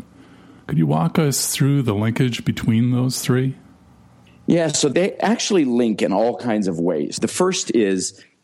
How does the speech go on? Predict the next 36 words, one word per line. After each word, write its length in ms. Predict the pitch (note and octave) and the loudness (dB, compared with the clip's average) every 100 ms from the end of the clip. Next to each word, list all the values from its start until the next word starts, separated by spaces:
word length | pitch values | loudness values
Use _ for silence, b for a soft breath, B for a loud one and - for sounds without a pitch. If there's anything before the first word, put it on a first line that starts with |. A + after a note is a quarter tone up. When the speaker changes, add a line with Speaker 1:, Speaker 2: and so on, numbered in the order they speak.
| _ _ - | _ _ -4
Speaker 2:
if 180 | B2 D3+ | -2 0
you're 140 | E3+ | 0
trying 480 | E3+ - E3 D#3+ D#3 | 0 -2 0 0 0
to 140 | B2 | -2
train 480 | - - A#2+ B2 A#2+ | -2 0 2 2 2
your 180 | A2+ F2 | 2 2
employees 640 | G2 F2 G#2 F#2+ F#2+ F2+ | 0 -2 0 2 2 0
on 180 | F2 E2 | -2 -2
protecting 540 | - F2+ A2 G2 G2 | -2 -2 -2 0 0
your 160 | F2 E2 | 0 0
business 500 | D#2+ G2 F#2 E2+ - | 0 0 2 0 0
information, 800 | D#2 - E2 D#2+ D#2 E2 D#2 E2+ B B B B B | -2 0 0 0 0 -2 -4 -6 B B B B B
honestly, 640 | - E3+ G3 E3+ - G#2+ G#2+ | -2 0 2 0 2 2 2
they 160 | A2 | 2
will 200 | A2+ C3 | 2 0
not 440 | D#3+ E3 F3+ A2+ F#2 | 0 0 -2 -4 0
give 420 | A2+ A#2+ A2 G2+ - | 2 2 0 -6 -4
a 80 | G#2+ | -4
darn 360 | G2 A2 G#2+ G2+ | 0 0 2 0
about 340 | E2+ D#2 D#2+ | 0 0 0
it 120 | - G2 | 0 0
until 380 | F#2+ - A2 | -2 0 0
they 140 | G2+ F#2+ | 2 0
care 220 | - A2+ | 0 0
about 260 | G2 G2 C3+ | 2 0 0
their 160 | A#2+ | 0
own 200 | C#3 F3+ | 2 2
information. 720 | C#3 F2 - D#2+ C#2+ - - D#2+ | 2 0 0 0 0 -2 -2 0
So 260 | A2 G2 B B B | 0 0 B B B
the 80 | - | 0
most 240 | C#3+ B2+ | 0 0
powerful 480 | - D3+ F3 E3+ C3 | -4 -2 0 0 -2
tools 320 | B2 C3+ B2+ | 0 0 2
you 100 | G#2 | 0
have 380 | F#2+ A2 A2+ A2+ | 0 0 0 0
in 240 | - G#2+ | -2 -2